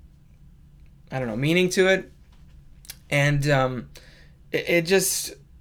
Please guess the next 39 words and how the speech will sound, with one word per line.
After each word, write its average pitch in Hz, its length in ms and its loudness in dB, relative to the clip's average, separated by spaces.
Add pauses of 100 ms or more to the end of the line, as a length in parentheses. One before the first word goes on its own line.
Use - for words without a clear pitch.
(1080)
it 160 120 -2
really, 226 280 4
it 170 220 -2
really 220 200 0
blew 185 300 4
people 160 340 -2
away, 139 520 4
and 143 120 0
I 139 80 2
think 139 220 -2
rightfully 139 460 -2
so. 131 300 2
And 139 140 0
I 170 140 4
would, 180 140 2
like 160 140 4
I 160 40 2
said 156 240 2 (420)
on 143 360 -2
the 147 180 0
episode 143 260 -4
of 135 80 -10
the - 40 -16
podcast 139 280 -4
where 123 80 -4
I 107 40 -4
discussed 190 420 0
it, 120 200 -2 (1600)
I 165 100 8
wouldn't 196 200 8
be 185 60 2
surprised 156 400 6
if 147 100 -4
we 151 120 0
see 143 640 -2 (580)
Nanjiani 147 840 2
or 139 420 2
the 131 120 -4
film 147 600 0